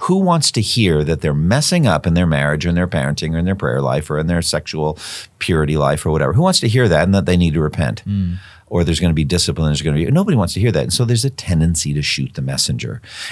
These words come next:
Speaker 1: And because there's a tendency to shoot the messenger, we pastors tend to shrink back.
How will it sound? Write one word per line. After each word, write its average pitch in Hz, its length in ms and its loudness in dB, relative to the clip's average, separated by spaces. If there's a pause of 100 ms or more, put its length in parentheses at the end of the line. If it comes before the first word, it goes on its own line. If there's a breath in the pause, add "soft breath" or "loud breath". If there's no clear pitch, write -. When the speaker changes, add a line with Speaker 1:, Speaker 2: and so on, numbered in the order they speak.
Speaker 1:
And 98 160 2
because 151 440 2
there's 143 200 2
a 110 60 0
tendency 104 400 2
to 85 60 0
shoot 87 220 -2
the - 80 -6
messenger, 90 480 0
we 107 180 0
pastors 120 540 -2
tend 101 220 -4
to 113 60 -2
shrink 123 260 -4
back. 123 320 -6